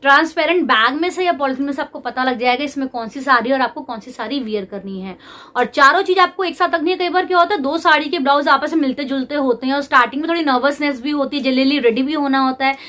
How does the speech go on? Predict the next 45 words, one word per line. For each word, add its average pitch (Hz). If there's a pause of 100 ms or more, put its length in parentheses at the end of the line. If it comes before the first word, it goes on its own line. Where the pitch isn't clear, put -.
(240)
तो 392
कोई 381
चीज 403
हमारी 381
इधर 339
उधर 349
ना 320
हो, 311
मैचिंग 262
ना 330
मिलानी 294
पड़े, 294
सारा 294
सामान 285
ना 262
फैलाना 262
पड़े। 294 (360)
simply 359
आप 370
एक 311
वो 320
पाउच 254
निकालिए, 285
उसमें 302
आपकी 285
चारों 254
चीजें 262
होंगी 247
और 277
आराम, 226
आप 233
आराम 240
से 294
निकाल 220
सकते 233
हैं 262
और 247
उसको 226
आप 285
आराम 202
से 262
जब 220
भी 214
चाहें 233
वियर 233